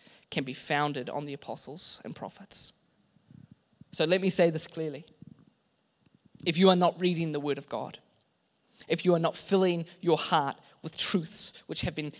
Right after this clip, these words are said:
given to us, first of all by the prophets and then by the apostles, we will never understand the implications of the family of God in our lives. But if we do,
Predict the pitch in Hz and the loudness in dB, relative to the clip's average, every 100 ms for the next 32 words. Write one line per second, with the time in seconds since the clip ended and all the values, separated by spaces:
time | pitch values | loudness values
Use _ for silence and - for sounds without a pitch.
0 | - 175 170 165 - 151 - - - - | -4 -2 0 0 -2 -4 0 0 0 -2
1 | - 220 214 - 196 165 185 185 160 139 | 4 8 10 8 6 2 4 4 2 -4
2 | - - 165 151 151 - 165 - - - | -12 0 2 2 -2 -4 -4 -4 -6 -2
3 | - - - - _ - 165 165 165 160 | 0 -2 -6 -20 _ -2 0 2 2 2
4 | 147 139 135 107 - - 196 - - - | 0 -2 -8 -6 -4 -4 -6 -6 -6 -14
5 | _ - - - 175 175 165 160 160 151 | _ -20 -20 -4 0 0 0 -2 -4 -4
6 | 160 151 - 135 131 131 135 156 131 135 | -4 -2 -2 -2 -8 -12 -12 -10 -10 -10
7 | - 131 123 - 110 - - - - - | -8 -6 -2 -4 0 2 2 0 -10 -20
8 | _ _ _ _ 151 151 - 156 147 143 | _ _ _ _ -12 -6 -2 0 -2 -4
9 | 139 - - - - 117 - - _ _ | -12 -16 -16 -12 -8 -10 -12 -18 _ _
10 | 147 120 - - 202 - - - _ _ | -14 -14 -16 -18 -12 -10 -10 -14 _ _
11 | _ _ _ _ _ _ _ _ _ _ | _ _ _ _ _ _ _ _ _ _
12 | 151 151 - 151 160 151 135 | -4 -4 -4 -6 -2 -2 -2